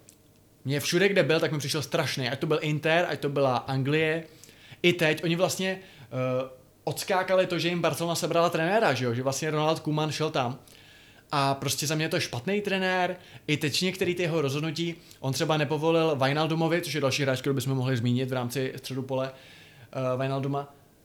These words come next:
Tak on Wijnaldumovi nepovolil vlastně zdravotní prohlídku, že borci z Barcelony museli přijet jako za ním na kemp, že prostě ho nepustí.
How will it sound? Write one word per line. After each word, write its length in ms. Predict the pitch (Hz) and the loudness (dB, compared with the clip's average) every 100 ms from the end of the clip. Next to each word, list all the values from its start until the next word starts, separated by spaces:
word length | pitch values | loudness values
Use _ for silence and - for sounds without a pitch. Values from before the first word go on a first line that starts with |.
| - | -14
Tak 180 | - - | -10 -2
on 120 | 165 | 2
Wijnaldumovi 540 | 175 175 175 180 170 160 | 4 4 4 2 0 2
nepovolil 500 | 147 165 151 165 156 | 2 2 2 2 2
vlastně 260 | 151 156 | 0 -2
zdravotní 380 | 139 143 139 131 | -2 -2 0 -2
prohlídku, 580 | 117 120 165 - 226 240 | -2 -2 -2 -2 -2 -2
že 120 | 139 139 | -2 0
borci 320 | 147 147 156 | 2 0 -2
z 60 | |
Barcelony 440 | 139 143 120 143 151 | 0 0 0 0 0
museli 240 | 143 151 | -2 -2
přijet 220 | 131 131 | -2 -4
jako 160 | 143 127 | -4 -4
za 120 | 123 | -2
ním 180 | 143 123 | 0 0
na 100 | 117 | -2
kemp, 360 | 120 170 190 156 | 0 2 2 -2
že 80 | |
prostě 220 | 143 139 127 | -4 -4 -4
ho 80 | |
nepustí. 560 | 120 117 151 - 185 202 | -2 -4 -6 -6 -4 -6